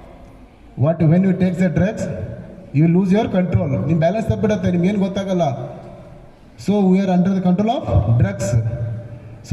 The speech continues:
ಅದಕ್ಕೆ ಒಂದು there is a, you know, French, when, uh, you know, drug is in, wit is out ಅಂತ. When wine is in,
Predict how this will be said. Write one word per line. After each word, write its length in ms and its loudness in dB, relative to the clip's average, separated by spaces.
ಅದಕ್ಕೆ 300 0
ಒಂದು 160 2
there 200 4
is 120 0
a, 60 2
you 100 2
know, 160 2
French, 280 0
when, 140 2
uh, 40 2
you 100 4
know, 100 2
drug 200 2
is 180 2
in, 80 0
wit 240 0
is 140 0
out 200 0
ಅಂತ. 140 2
When 120 4
wine 260 2
is 160 2
in, 80 0